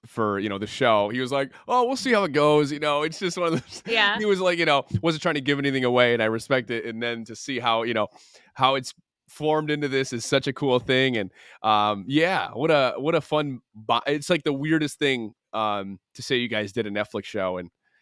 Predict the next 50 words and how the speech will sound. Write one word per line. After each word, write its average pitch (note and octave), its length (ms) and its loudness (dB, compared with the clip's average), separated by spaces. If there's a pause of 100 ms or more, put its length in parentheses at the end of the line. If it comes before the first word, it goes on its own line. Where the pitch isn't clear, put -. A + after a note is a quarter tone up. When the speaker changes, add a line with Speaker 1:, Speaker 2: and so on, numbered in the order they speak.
Speaker 1:
and F#2+ 100 -10
you're F#2 80 -8
dating G2 380 -6
and F2 60 -8
everything, F2 200 -8
Speaker 2:
Yeah. F#3+ 200 2
Speaker 1:
right? G2 240 -2 (320)
<laughs> E3+ 880 -10
So - 180 -6
Speaker 2:
Yeah. A3 220 2 (220)
It's C#4+ 160 -2
a E4+ 80 0
weird, D#4+ 280 2
anytime D4+ 380 -2
anyone's C#4 260 -4
like, C4 140 -6
"How E4 160 -4
you, E4+ 220 -2
how E4 180 -4
did F4 120 -8
you F4 80 -4
guys D#4 280 -2
meet?" D4+ 280 -4
I'm B3 100 -8
like, A#3 200 -8
"We D4+ 80 -6
gotta D#4 200 0
say G3+ 260 -2
we G3 160 -8
ran F3+ 200 -6
into F#3 280 -12
each G3+ 120 -12
other G#2 200 -12
at - 80 -14
Whole A2+ 140 -6
Speaker 1:
Yes, G2 360 0
Speaker 2:
Foods," - 80 -16
'cause D#3 160 6
it's - 80 6
Speaker 1:
Tinder. A#2+ 100 8
Speaker 2:
just - 320 0
lo- C4 200 0 (260)
<laughs> - 280 -12
Speaker 1:
Bumble, C3+ 340 8
Speaker 2:
Yeah, - 120 10
Speaker 1:
whatever. C#3 300 8
Speaker 2:
exactly. A#3 300 0
That C4+ 240 4
Speaker 1:
<laughs> - 920 -2
Speaker 2:
that's, D4+ 440 2